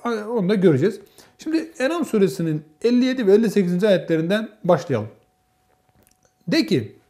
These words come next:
"Ben Rabbimden gelen açık bir delile dayanıyorum."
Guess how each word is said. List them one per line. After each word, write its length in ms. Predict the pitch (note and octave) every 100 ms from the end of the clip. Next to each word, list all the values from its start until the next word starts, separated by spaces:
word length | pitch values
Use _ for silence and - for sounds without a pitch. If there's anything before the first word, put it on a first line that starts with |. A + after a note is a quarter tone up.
| _ _ _ _ _ _ _ _
"Ben 400 | D3 C#3 A#3+ C4+
Rabbimden 600 | A3 G#3 F3+ G3+ F#3+ A#3+
gelen 240 | F3+ F#3+ G#3
açık 380 | F#3+ F3 A3 -
bir 180 | F#3
delile 340 | E3 E3+ F3+ E3
dayanıyorum." 580 | E3 D#3 D#3 C3+ A2